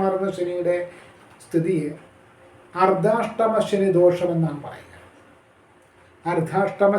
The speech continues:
ശനിയാണ് അതുമായിട്ട് ബന്ധപ്പെട്ട് നമ്മൾ ഈ ഒരു നാലാം ഭാവത്തിൽ നിൽക്കുമ്പോൾ അർദ്ധാഷ്ടമ ശനി എന്ന് പറയും. ഇത് ദോഷകാലമാണോ എന്ന് ചോദിച്ചാൽ ദോഷകാലമാണ്. എന്നാൽ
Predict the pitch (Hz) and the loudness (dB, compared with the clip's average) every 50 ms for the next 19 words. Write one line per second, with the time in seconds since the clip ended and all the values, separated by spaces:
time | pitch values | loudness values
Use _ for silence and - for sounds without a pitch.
0 | - - 180 170 170 170 165 160 151 151 151 170 196 - - - - - - - | 0 0 0 0 0 0 0 0 -2 -2 -6 -8 -10 -12 -16 -20 -20 -20 -20 -20
1 | - - - - - - - - 165 156 165 160 160 160 160 156 160 147 143 143 | -20 -20 -20 -20 -20 -20 -12 -8 -4 -2 0 0 2 0 0 0 0 -2 -2 -4
2 | 135 143 143 - 135 127 - 190 - - - - - - - - - - - - | -6 -10 -10 -12 -14 -12 -10 -12 -12 -12 -18 -20 -20 -20 -20 -20 -20 -20 -20 -20
3 | - 190 190 196 202 202 202 208 220 220 226 226 226 208 202 202 202 214 220 214 | -6 0 2 2 2 2 2 2 0 0 0 0 2 2 2 2 4 4 4 4
4 | 202 202 202 202 214 214 190 175 170 190 208 202 - 190 196 196 - - 196 196 | 4 2 2 2 2 0 0 0 0 0 0 0 0 2 2 2 2 2 -2 -2
5 | 180 - 185 170 160 - - - - - - - - - 175 180 160 - - - | -2 -2 -2 -2 -2 -4 -8 -16 -20 -20 -20 -20 -20 -10 -6 -4 -4 -4 -6 -10
6 | - - - - - - - - - - - - - - - - - 165 190 180 | -18 -20 -20 -20 -20 -20 -20 -20 -20 -20 -20 -20 -20 -20 -20 -12 2 2 4 4
7 | 175 175 190 190 - - 220 220 220 214 208 208 208 214 220 214 202 202 202 208 | 6 4 2 2 0 2 2 2 4 6 6 6 6 6 4 2 2 0 0 -2
8 | 208 208 208 208 202 202 190 185 196 202 202 202 208 202 - - - - - - | -2 -2 -4 -4 -4 -6 -2 2 2 2 2 0 -6 -12 -16 -20 -20 -20 -20 -20
9 | - - - - - 170 170 180 180 180 - 196 190 185 185 180 180 180 185 180 | -20 -20 -20 -16 -4 2 4 4 6 4 4 2 2 2 2 0 0 0 0 0
10 | 160 156 160 170 180 190 185 - - - - - _ - - - - - - - | 0 -2 -4 -4 -6 -10 -14 -18 -20 -20 -20 -20 _ -20 -20 -20 -20 -20 -20 -20
11 | - - - - _ - _ - - _ - - - - 165 180 202 208 | -20 -20 -20 -20 _ -20 _ -20 -20 _ -20 -20 -10 -6 0 2 4 4